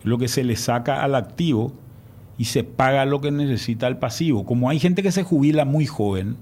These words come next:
los maestros, por ejemplo, los policías, militares en general, son todos deficitarios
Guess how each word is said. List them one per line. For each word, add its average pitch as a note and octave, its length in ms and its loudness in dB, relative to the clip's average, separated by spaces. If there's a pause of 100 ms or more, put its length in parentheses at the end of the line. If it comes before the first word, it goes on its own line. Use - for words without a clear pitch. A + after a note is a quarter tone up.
(140)
los G2 120 -8
maestros, A#2 440 -2
por F2 140 -8
ejemplo, - 460 -14 (800)
los G2+ 140 0
policías, A#2 580 2
militares A#2 580 0
en B2 120 0
general, A2 340 0
son C#3 180 2
todos D3+ 260 4
deficitarios A2 1000 0